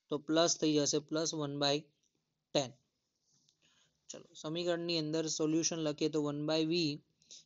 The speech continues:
is equal to, લસા લઈ લઈએ, સાત પોઇન્ટ પાંચ ગુણ્યા દસ એટલે કે સેવન્ટી ફાઈવ,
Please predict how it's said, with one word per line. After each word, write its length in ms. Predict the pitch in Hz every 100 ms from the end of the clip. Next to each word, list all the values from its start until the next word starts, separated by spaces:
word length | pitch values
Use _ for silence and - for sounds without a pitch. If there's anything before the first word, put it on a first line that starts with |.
| _
is 140 | 151 147
equal 360 | 151 - 175 165
to, 280 | 147 147 151 _ _ _ _ -
લસા 360 | 143 139 170
લઈ 160 | 170 165
લઈએ, 400 | 156 156 160 160 -
સાત 240 | 147 147 -
પોઇન્ટ 180 | 170 160
પાંચ 320 | 160 160 160
ગુણ્યા 320 | 156 156 160
દસ 280 | 156 165 156
એટલે 200 | 143 143
કે 200 | 151 156
સેવન્ટી 1000 | - 156 147 151 160 - _ _ 175 165
ફાઈવ, 500 | - 175 156 131